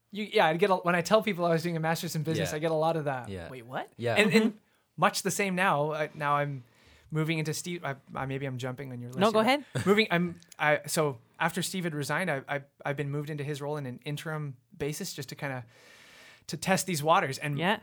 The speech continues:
Speaker 1: much the same when I tell people, "Yeah, I'm, I'm actually helping out with,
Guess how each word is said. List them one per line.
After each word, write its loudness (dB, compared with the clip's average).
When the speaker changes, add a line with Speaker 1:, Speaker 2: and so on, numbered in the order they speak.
Speaker 1:
much 0
the -4
same -2
when -4
I 0
tell -2
people, -6
"Yeah, 0
I'm, 2
I'm -4
actually -4
helping -6
out -4
with, -12